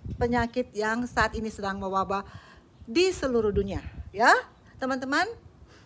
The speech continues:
God bless you all. Sekali lagi terima kasih sudah menonton atau sudah mampir di vlog Ira. Sampai ketemu di vlog Ira yang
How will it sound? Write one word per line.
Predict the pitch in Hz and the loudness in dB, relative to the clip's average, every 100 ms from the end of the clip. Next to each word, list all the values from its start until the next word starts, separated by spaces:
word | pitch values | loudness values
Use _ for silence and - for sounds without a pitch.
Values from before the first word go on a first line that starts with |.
| - | -14
God | - 240 214 | -2 0 2
bless | 294 311 | -2 -2
you | 370 | -2
all. | 311 339 349 427 - - - - - - | 2 4 6 4 -2 -14 -16 -18 -20 -12
Sekali | - 269 | -2 4
lagi | 262 247 294 | 4 4 0
terima | 294 285 | -2 0
kasih | 294 302 - 403 587 - - - | 0 0 2 2 0 -4 -20 -20
sudah | - 262 240 233 208 - | -6 2 4 2 -2 -10
menonton | 226 247 381 415 339 311 311 - - - | -2 0 0 2 4 4 2 -4 -20 -16
atau | - 202 220 | -8 -4 -2
sudah | 226 | 0
mampir | 226 339 370 381 | 2 2 2 0
di | 311 262 | 0 0
vlog | 233 220 | 0 -2
Ira. | 196 165 - - - | -8 -10 -14 -20 -20
Sampai | - - 370 427 381 453 523 | -6 2 4 2 0 4 4
ketemu | - - 277 240 233 277 - - | 2 0 2 4 2 0 -6 -14
di | 202 196 339 | -6 0 0
vlog | 349 277 269 | 2 2 2
Ira | 233 247 233 | 2 4 6
yang | 226 285 | 8 8